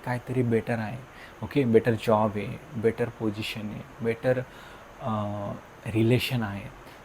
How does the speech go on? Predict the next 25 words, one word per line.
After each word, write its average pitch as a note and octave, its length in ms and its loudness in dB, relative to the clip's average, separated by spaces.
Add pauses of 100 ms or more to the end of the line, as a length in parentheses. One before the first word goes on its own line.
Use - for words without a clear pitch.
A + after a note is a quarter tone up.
(160)
तर D3+ 220 4 (480)
जेव्हा C#3+ 340 2
आपण C#3+ 280 -2
प्रेयर B2 380 4
करत A#2 300 -6
असतो, B2 400 -6
आपण C3+ 520 -2
गॉडला A#2 320 0
असं A#2 260 -4
नाही C3 120 0
म्हणायला A2 280 -2
पाहिजे A2+ 280 -8 (140)
की, A2+ 100 -2
"गॉड, A2+ 260 0 (500)
ही A#2+ 300 2
माझी A2 440 2
अशी A2 220 0
ड्रीम B2+ 300 6
आहे, C3+ 260 2 (120)
तर A#2+ 40 4
तू A#2 380 2
अशा A#2+ 220 -6
प्रकारे A#2+ 360 -6
पूर्ण D3+ 340 4
कर." A2 120 -8